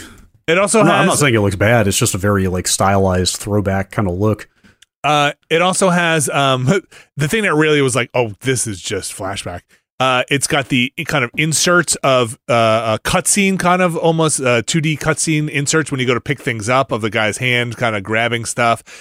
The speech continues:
Speaker 1: It's got, uh, f-, uh, f-, I keep wanting to say Fade to Black, Flashback, um, kind of, uh, s-, level, uh, openings where, like, a ship will come in and, like, you, you've got these,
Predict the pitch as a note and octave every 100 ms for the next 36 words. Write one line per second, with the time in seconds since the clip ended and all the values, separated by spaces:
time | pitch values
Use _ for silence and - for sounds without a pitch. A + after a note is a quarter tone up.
0 | - - C#3+ C3 D3+ C3+ - - A#2+ A2+
1 | A2 - - - E3 C3 A#2+ A2 A2 -
2 | _ - - C3 - B2+ A2+ G2+ F#2 F#2+
3 | - G2 F#2+ G2 F#2 - C#3 C#3 - C3+
4 | B2+ - _ _ _ - B2+ B2 A#2 G#2+
5 | G#2+ _ _ _ - C#3 A#2+ G#2+ - _
6 | - - E3+ D3+ - C3 D3 D3+ D#3+ D#3
7 | D#3 - C#3 C3+ C#3 E3+ F3 E3+ E3+ C3+
8 | B2+ A#2+ G#2+ - F3+ F3 D#3 E3+ D#3 D#3
9 | D#3 D3+ C#3 A2+ A2 A2+ A2+ C3+ A2+ B2
10 | A#2 A2+